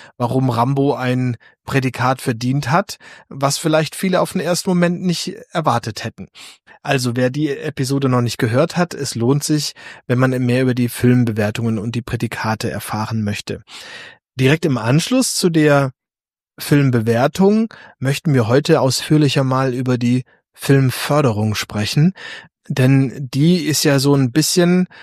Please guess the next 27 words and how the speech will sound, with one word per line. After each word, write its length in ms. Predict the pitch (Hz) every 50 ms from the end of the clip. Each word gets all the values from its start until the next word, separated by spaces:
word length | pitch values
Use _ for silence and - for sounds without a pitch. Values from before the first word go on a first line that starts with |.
| - - - _ _ _ _ _ _
das 200 | 156 139 127 -
entscheidende 920 | 147 127 120 - - 139 147 160 170 165 160 151 147 143 143 143 143 143 -
Ding, 400 | 135 120 - 139 147 156 156 143
was 240 | 131 123 - -
man 200 | 135 123 120 120
braucht, 540 | 110 - 110 104 110 123 135 131 - - -
wenn 140 | 139 131 127
man 120 | 131 127
einen 300 | 127 110 120 123 127 123
Film 320 | 120 - - 131 123 120 120
machen 320 | 113 110 - - 117 110 104
will. 160 | 107 107 104 - - - - - - _ _ _ _ _ _ _ _ -
Geld, 480 | - 120 135 165 185 190 - - - _ _ - - - _ - -
Ressourcen, 760 | - 117 - - - 135 147 170 170 - - 175 170 170 165 - - - - -
denn 160 | - 131 127
Filme 320 | - - - 139 139 143 135
machen 380 | 127 123 117 - 139 135 120
ist 420 | - - 123 117 - - - - - _ _ _ _ _ _ _ _ -
teuer, 480 | - - 117 123 135 151 190 220 220 - _ _ - _ - -
äh, 140 | - - 127
Filme 260 | 117 - - 139 139
machen 360 | 131 127 127 123 - 143 135 110
ist 280 | 117 117 - - - -
aufwendig. 760 | - - - 120 - - - 165 165 180 190 202 208 - - - - - - - - _
Da 140 | - 127 117
muss 240 | 123 143 143 - -
man 400 | 156 151 151 156 156 156 156